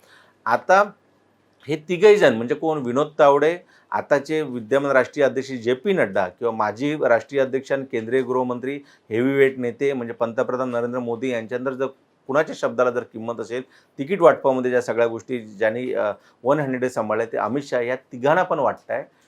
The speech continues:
की एकनाथ खडसे यांना पुन्हा भाजपमध्ये, अ, प्रवेश दिला पाहिजे. मात्र राज्यातील जे दोन बडे नेते आहेत, नेतृत्व आहे म्हणजे देवेंद्र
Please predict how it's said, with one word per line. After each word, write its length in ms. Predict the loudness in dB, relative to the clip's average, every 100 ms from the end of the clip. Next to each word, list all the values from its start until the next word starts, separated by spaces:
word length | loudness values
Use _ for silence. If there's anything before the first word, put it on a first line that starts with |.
| _ _ -12
की 220 | -10 -8
एकनाथ 340 | -10 -6 -4 -4 -4
खडसे 340 | -6 -6 -6
यांना 260 | -6 -6 -8
पुन्हा 440 | -10 -14 -10 -10
भाजपमध्ये, 840 | -8 -10 -8 -10 -6 -6 -6 -8 -10 -12 _ _ -8
अ, 260 | -4 -4
प्रवेश 520 | -6 _ -4 -2 -4
दिला 220 | -6 -6 -6
पाहिजे. 280 | -8 -14 -20 _ _ _ -10
मात्र 200 | -6 0
राज्यातील 640 | 4 4 4 2 2 -4
जे 140 | -2 -2
दोन 300 | -2 -2 2
बडे 200 | 2 2
नेते 340 | -2 -2 -2
आहेत, 100 | -2
नेतृत्व 420 | -4 -10 -12 -4 -4
आहे 120 | -4
म्हणजे 180 | -6 -2
देवेंद्र 320 | 0 0